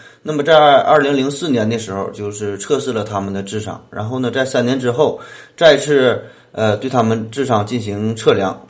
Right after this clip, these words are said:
然后结果就发现呢，虽然这个群体的平均分儿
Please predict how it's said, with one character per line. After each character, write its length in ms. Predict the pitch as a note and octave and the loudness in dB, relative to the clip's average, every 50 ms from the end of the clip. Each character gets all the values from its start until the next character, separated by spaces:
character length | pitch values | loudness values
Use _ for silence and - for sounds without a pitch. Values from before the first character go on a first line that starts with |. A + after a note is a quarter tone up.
| _ _ _ _ _ - - - _ _ _ _ | _ _ _ _ _ -20 -20 -20 _ _ _ _
然 120 | - G2+ B2+ | -8 -6 -4
后 200 | B2+ E3 D#3+ - | 0 0 0 2
结 160 | - D#3 - | 2 2 2
果 120 | - - | 2 2
就 80 | - D3 | 0 0
发 220 | - - C3 B2 | 4 4 4 4
现 120 | B2+ D3+ C#3+ | 4 2 0
呢， 140 | B2+ F#2 F#2+ | -2 -2 -4
虽 160 | - - D#3 D3+ | -6 -4 2 4
然 180 | C#3+ C#3 D#3 | 4 4 4
这 80 | E3+ E3 | 2 0
个 140 | D#3 C#3+ - | 0 0 0
群 240 | - - C#3 D#3+ | -2 -4 -4 -4
体 120 | D#3+ D3 D3 - | -4 -4 -6 -4
的 180 | G#2+ A#2+ A2+ | -4 -6 -6
平 180 | A#2 - C#3+ D#3+ | -4 -4 -4 -2
均 160 | D#3 D#3+ E3 | -2 -2 0
分 140 | D3+ C#3+ A2+ | 2 2 2
儿 100 | F#2 | 2